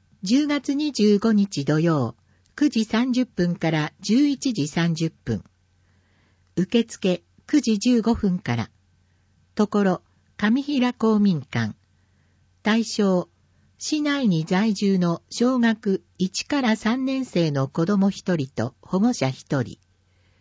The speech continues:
定員二十組、先着順。持ち物、フェイスタオル、飲み物、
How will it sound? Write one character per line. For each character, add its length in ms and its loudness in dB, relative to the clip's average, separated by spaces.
定 200 4
員 280 4
二 160 4
十 160 2
組、 460 -4
先 260 -2
着 300 -4
順。 300 -4
持 140 2
ち 180 0
物、 360 0
フ 160 0
ェ 40 4
イ 120 0
ス 200 -14
タ 220 0
オ 60 0
ル、 200 -6
飲 160 4
み 140 0
物、 380 -2